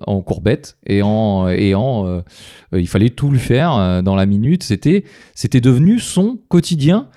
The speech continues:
C'était, il ne comprenait pas. C'était, tu voyais bien dans son regard quand tu lui disais non, il, il ne comprenait plus. Il était dans une autre sphère. Et on est d-, sur des échelles tellement moindres que d-, un mec comme Michael Jackson, qu'il est dans une autre sphère. Il claque des doigts, il a tout.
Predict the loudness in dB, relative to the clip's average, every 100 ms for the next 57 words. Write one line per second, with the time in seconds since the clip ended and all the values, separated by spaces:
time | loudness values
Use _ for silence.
0 | _ -6 -4 0 0 0 -10 -2 0 2
1 | 0 0 2 2 0 -6 _ _ _ -6
2 | -2 0 0 0 2 2 2 0 0 0
3 | 0 -2 -2 -4 -2 -4 -2 0 0 0
4 | -2 -6 -8 -12 -10 -8 -4 -2 -2 -2
5 | -2 0 0 0 -2 _ _ -2 0 2
6 | 2 0 0 -2 -2 -6 -2 -2 -2 -8
7 | -18 -2 0 0 -6 _ _ -6 -2 0
8 | -2 -6 -18 _ _ 0 2 2 2 2
9 | 0 2 0 2 2 4 4 2 0 -10
10 | -4 -4 -2 -4 -2 0 0 -2 0 -2
11 | 0 0 -2 0 0 2 2 4 2 0
12 | -2 -2 -2 -8 -14 -6 -4 -2 0 0
13 | 2 2 2 2 2 0 0 0 0 2
14 | 2